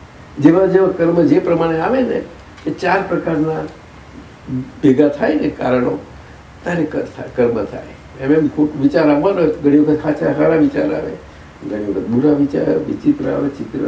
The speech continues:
બધા જાતના હોય. પરંતુ જ્યારે જે વિચાર આવે તે જ વખતે આપણી પ્રકૃતિ એ કર્મથી કરંટ આવે ને, આપણો અજ્ઞાનનો કરંટ,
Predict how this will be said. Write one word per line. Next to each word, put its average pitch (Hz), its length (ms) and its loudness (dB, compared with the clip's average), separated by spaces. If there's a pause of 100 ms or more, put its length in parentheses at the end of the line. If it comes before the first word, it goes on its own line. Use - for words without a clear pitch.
(120)
બધા 156 340 -2
જાતના 160 380 -8
હોય. 113 200 -14 (800)
પરંતુ 202 440 2
જ્યારે 160 300 2
જે 196 120 2
વિચાર 214 340 2
આવે 226 240 0 (280)
તે 269 200 6
જ 196 100 -2
વખતે - 600 -2 (500)
આપણી - 280 -2
પ્રકૃતિ 233 580 2
એ 196 240 2
કર્મથી 180 640 0
કરંટ 185 320 4
આવે 214 200 2
ને, 302 60 0
આપણો 202 220 0
અજ્ઞાનનો 175 640 2
કરંટ, 175 280 0